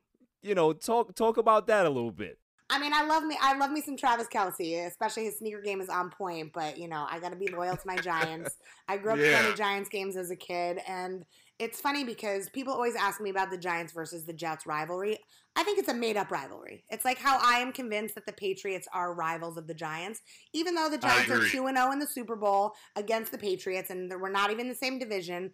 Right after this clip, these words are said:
Speaker 2: but because of that rivalry with the Manning-Brady era, to me, there's a rivalry, but, like,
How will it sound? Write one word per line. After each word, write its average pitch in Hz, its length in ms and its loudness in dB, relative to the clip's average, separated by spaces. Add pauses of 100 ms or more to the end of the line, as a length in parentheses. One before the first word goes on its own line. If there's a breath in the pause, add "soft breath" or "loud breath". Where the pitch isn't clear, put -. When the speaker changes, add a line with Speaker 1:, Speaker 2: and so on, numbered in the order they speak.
(280 soft breath)
Speaker 2:
but 214 140 -2
because 233 420 -2
of 220 120 -4
that 214 160 0
rivalry 196 560 0
with 185 260 -4
the 170 480 -2
Manning-Brady 190 1000 -4
era, 185 560 2 (560 loud breath)
to 220 80 -4
me, 214 180 -2
there's 233 220 -2
a 262 60 -2
rivalry, 269 520 2
but, 220 220 -4
like, 175 380 -2